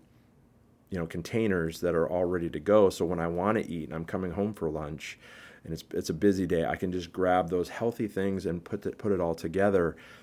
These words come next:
Um, and that's something that's really helped. So when we look at the routines and the, um, the, the, the, the, the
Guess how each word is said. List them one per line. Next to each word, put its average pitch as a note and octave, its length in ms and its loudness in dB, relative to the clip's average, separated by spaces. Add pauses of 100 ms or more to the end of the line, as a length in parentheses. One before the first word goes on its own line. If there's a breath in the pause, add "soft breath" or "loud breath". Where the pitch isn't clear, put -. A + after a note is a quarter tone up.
(220 loud breath)
Um, E2+ 500 -6 (240)
and F2 260 -4
that's F#2+ 180 0
something F2 300 -4
that's D#2+ 240 -6
really E2+ 220 0
helped. - 420 -2 (240 loud breath)
So G#2+ 160 4
when G#2+ 160 6
we G#2 100 6
look C#3 280 4
at - 160 4
the G#2 60 4
routines G#2 460 -2
and F#2+ 180 0
the, D#2+ 200 -2 (460 loud breath)
um, F2+ 320 -4 (120)
the, G2 220 0
the, F2+ 200 -4
the, E2+ 220 -10 (160)
the, E2+ 200 -6 (180)
the E2 300 -4